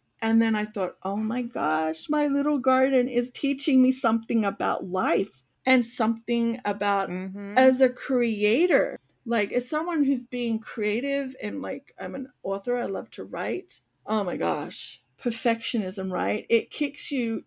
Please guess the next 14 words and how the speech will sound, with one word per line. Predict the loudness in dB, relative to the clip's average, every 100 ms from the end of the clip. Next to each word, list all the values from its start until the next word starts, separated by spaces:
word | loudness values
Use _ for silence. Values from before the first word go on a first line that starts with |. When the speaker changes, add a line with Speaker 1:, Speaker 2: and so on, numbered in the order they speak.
| -2
Speaker 1:
in | 0
the | 0
butt. | -2 -2 0
And | 2 2
the | 4
minute | 4 4 2 -4
it | -8 -4
gets | -2 -2
hold | -4 0 0 2
of | -2 -4
you, | -4 -2 -4 -10 _ _ -8
of | -2
your | 0
imagination, | 0 -2 -4 -6 -6 -8 -4 0 0 -2